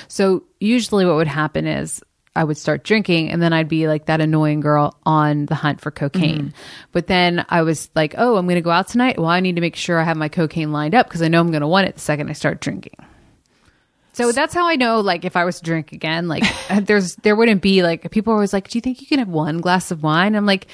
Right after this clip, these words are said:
Speaker 1: "No," because the second, like, it would hit my lips, I'd immediately want Coke.
Speaker 2: Right, right. Um, so then you were not doing it during the day, though?
Speaker 1: Uh,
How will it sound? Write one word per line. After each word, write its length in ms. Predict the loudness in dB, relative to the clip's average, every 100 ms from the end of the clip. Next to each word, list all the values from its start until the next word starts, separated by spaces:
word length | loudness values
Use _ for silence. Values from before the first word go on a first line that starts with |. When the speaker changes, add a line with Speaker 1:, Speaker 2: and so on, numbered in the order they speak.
| -20 -20 -20 -6
Speaker 1:
"No," 580 | 0 2 4 2 -2 -8
because 260 | -4 -4 -4
the 60 |
second, 400 | -4 -2 -2 -4
like, 240 | -4 -6 -2
it 60 | 0
would 140 | 2
hit 200 | 0 -2
my 100 | 0
lips, 320 | 0 -2 -2
I'd 120 | -2
immediately 640 | 0 0 2 2 2 -4 -8
want 200 | -12 -12
Coke. 260 | -12 -10 -2
Speaker 2:
Right, 360 | 0 0 -4 -10 -20 -4
right. 400 | 0 2 2 -2 -8 -20 -20 -20 _
Um, 440 | 0 2 0 -4 -6
so 220 | -2 0
then 420 | 2 0 0 -2 -6 _ _
you 220 | -2 0 2
were 140 | 2
not 180 | 0 2
doing 300 | 0 0 0
it 180 | -2 0
during 280 | 0 0
the 80 | -4
day, 280 | -4 -4 -4
though? 340 | -6 -6 -8 -10 -16 -16 -4
Speaker 1:
Uh, 140 | -2